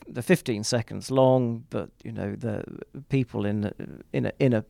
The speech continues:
defined space doing their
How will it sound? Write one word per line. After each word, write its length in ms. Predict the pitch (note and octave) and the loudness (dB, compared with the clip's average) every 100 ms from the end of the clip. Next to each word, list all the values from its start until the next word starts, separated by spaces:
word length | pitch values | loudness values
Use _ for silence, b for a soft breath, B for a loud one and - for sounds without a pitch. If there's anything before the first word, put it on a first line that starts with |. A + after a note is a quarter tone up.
| _ - _ _ _ | _ -20 _ _ _
defined 520 | C#3 - D#3 C#3 A#2 | -4 4 6 6 4
space 500 | - - C3 A#2+ A#2+ B2+ | -2 2 4 4 2 0
doing 420 | C3 D3 C3 A#2 | 6 8 8 8
their 320 | A2 A2 G#2+ | 6 4 2